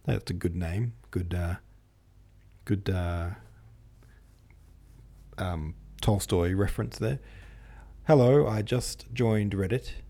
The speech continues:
to be part of this community." Oh, wow. Hey, that's cool that you've joined Reddit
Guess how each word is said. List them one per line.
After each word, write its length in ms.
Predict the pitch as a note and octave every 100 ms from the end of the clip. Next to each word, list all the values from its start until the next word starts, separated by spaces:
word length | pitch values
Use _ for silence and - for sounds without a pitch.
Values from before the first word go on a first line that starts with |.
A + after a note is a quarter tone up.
| - - -
to 80 | G2+
be 100 | F#2+
part 240 | G#2 F2+
of 80 | F#2
this 140 | F#2
community." 460 | - G2+ G#2 F2 A2
Oh, 220 | - D3+ A#2+
wow. 280 | C3+ F#2+
Hey, 300 | G#2 G#3+ D3
that's 220 | F2 F3+ -
cool 300 | - A2 G#2
that 160 | F2
you've 120 | G2+
joined 460 | F2+ G#2 F#2 F2 F2 - - - - - - -
Reddit 300 | F#2 D#2+